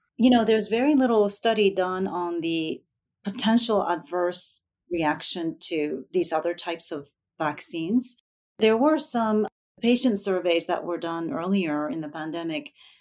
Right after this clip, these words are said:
that showed that the adenoviral vector vaccine and M R N A vaccines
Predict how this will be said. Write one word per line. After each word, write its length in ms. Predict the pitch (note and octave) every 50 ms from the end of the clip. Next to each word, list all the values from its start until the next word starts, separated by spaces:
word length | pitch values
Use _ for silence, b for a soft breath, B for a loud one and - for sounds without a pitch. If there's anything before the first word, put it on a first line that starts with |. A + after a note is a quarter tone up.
| b b _
that 220 | - F#3 F3+ F3+ -
showed 380 | - - A3+ G#3 G3+ G#3 G#3
that 340 | - F#3 F3 E3+ E3 - - _ -
the 220 | - G3 F3 E3+ -
adenoviral 640 | G3 G#3 G#3 A3+ A3 G3 G#3 F#3+ F#3+ F#3 F#3 F3
vector 360 | F3 F3+ F3 E3+ - - E3+ D#3+
vaccine 580 | D#3 D3+ D#3 D#3 - - - E3+ E3 E3 D#3+
and 220 | - E3 D#3+ D3+ -
M 160 | D#3 F3+ F#3
R 80 | E3+
N 80 | E3+ E3+
A 40 | E3
vaccines 520 | D#3+ D#3 D#3 D#3 - - D#3+ D#3+ D3 -